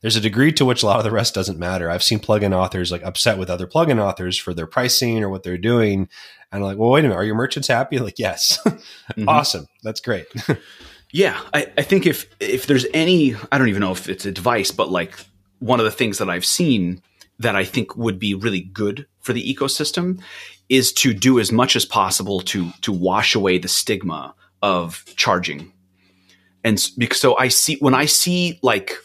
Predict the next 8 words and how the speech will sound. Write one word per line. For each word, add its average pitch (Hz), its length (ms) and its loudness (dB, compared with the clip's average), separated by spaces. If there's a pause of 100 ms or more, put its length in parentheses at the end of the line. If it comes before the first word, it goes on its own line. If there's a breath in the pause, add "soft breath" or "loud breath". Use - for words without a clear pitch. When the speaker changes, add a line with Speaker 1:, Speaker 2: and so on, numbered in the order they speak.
(300)
Speaker 2:
like, 101 340 -4 (260)
heartbreak - 640 -2 (760)
from 110 180 2
app 107 160 0
developers, 165 840 -2 (1200 soft breath)
like, 113 280 0
it, - 160 -2
you, 123 80 0